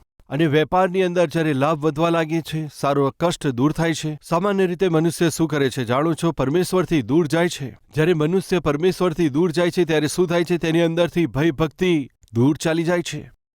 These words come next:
પ્રાર્થના કરવાનું મન નહીં થાય, વચન વાંચવાનું પણ મન નહીં થાય,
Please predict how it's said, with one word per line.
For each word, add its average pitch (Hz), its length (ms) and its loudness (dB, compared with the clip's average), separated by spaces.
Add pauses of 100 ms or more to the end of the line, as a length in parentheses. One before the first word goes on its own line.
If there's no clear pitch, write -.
(300)
પ્રાર્થના 147 400 -2
કરવાનું 151 460 0
મન 147 140 2
નહીં 160 240 0
થાય, 160 320 0
વચન 139 360 0
વાંચવાનું 151 520 0
પણ 151 180 0
મન 135 200 2
નહીં 160 200 0
થાય, 156 400 -2